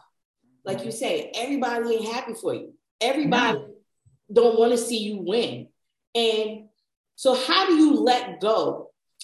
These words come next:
Speaker 1: of those people? We're gonna get back to number three, but I just wanna just segue into this. Like, how do you let go of those people that you know ain't on your team, but they still in your circle for whatever reason? 'Cause they may be family.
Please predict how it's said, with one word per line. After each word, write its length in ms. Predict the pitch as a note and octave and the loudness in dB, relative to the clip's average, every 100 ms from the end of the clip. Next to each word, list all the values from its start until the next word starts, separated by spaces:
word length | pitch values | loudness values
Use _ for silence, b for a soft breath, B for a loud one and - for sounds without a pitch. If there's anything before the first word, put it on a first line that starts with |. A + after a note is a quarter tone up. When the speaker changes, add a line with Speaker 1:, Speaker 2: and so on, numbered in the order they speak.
| - | -6
Speaker 1:
of 580 | F#3+ F3 E3+ - - D3+ | 0 0 0 -4 -14 -2
those 380 | G#3 G#3 F#3+ - | 2 4 4 0
people? 460 | - F#3+ - - - | -8 -12 -12 -14 -4
We're 120 | B3 | 2
gonna 160 | F4 C#4+ | 4 4
get 140 | C#4+ | 2
back 180 | C4 B3+ | 2 2
to 80 | A#3 | 0
number 240 | F#3+ E3 | 0 0
three, 320 | E3 F3+ B2+ - | 0 -2 -2 -2
but 80 | F3+ | 0
I 140 | F#3 G#3 | 2 2
just 160 | B3+ A#3+ | 0 -2
wanna 320 | F#3+ E3 E3 | 2 0 0
just 300 | F3 - - | -4 -6 -14
segue 520 | - A3+ A#3 B3 A#3+ | 2 4 4 4 4
into 200 | A#3 A#3 | 2 0
this. 280 | G#3+ D3 D3 | 2 2 0
Like, 220 | F3+ E3 D#3+ - b b _ _ | -2 -2 -4 -12 b b _ _
how 240 | C#4 E4 | 0 2
do 80 | F4 | 2
you 200 | D4 C#4+ | 0 0
let 340 | G#3+ A#3+ G3+ | 2 2 2
go 280 | F#3+ A3 A3 | 0 2 2
of 80 | F3 | 0
those 180 | F#3+ F3+ | -2 -6
people 320 | - A3+ F#3+ F3+ | -8 -12 -6 -2
that 200 | E3+ G#3 | -2 0
you 180 | C#4 | 0
know 560 | A3 A#3+ F3+ D#3+ E3+ - _ _ - | 2 4 4 4 0 -10 _ _ -2
ain't 220 | G3+ G3+ | 0 0
on 200 | G3 F#3+ | -2 -2
your 120 | F3+ | -2
team, 400 | E3 C4 G#3+ F3+ | -4 -2 -2 0
but 120 | E3+ E3+ | -2 -2
they 100 | - | -4
still 440 | - - A#3 A3 | -6 2 4 4
in 100 | F3+ | 0
your 100 | F3 | -4
circle 300 | - F#3 F3 | -6 -6 -6
for 140 | F3 | -2
whatever 240 | E3 E3+ E3+ | 0 2 0
reason? 240 | F#3 F#3 | -4 -4
'Cause 120 | A3 | -2
they 120 | A3+ C#4+ | 0 0
may 160 | C#4+ | -2
be 120 | A3+ | -6
family. 440 | - D#3 A3+ C#3 | -8 -10 -10 -12